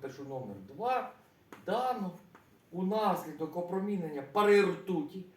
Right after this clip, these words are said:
електронами енергія атома ртуті збільшилася на чотири цілих дев'ять десятих електронвольт. Яка довжина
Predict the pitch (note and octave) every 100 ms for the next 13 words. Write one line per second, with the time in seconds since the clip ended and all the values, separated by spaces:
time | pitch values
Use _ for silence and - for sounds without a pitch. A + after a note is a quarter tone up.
0 | - _ _ - G3 G#3+ G#3+ G3+ E3+ D3
1 | E3 F3 - - _ - G3 G#3 B3 A3+
2 | F3+ E3+ F3 F3+ F3 D#3+ C#3+ B2+ A#2+ -
3 | _ - D3 B2+ - D#4+ D4+ D#3 B2+ -
4 | - - D#3+ A#3+ C4 G3+ F#3 F3 E3 D#3
5 | D3 F3+ B3+ B3 - - _ - _ _
6 | - A#3+ A#3+ A#3 G#3+ - - - A#3 G3+
7 | E3+ - - F#3 D#3+ D3 C#3 C#3+ - B3
8 | A3 G#3 G3+ - G#3+ A3 G3 G3 A#3+ E3
9 | - - - _ _ _ _ _ _ _
10 | _ _ G3 D4 D#4 C4 A3 G3 G3+ F#3+
11 | E3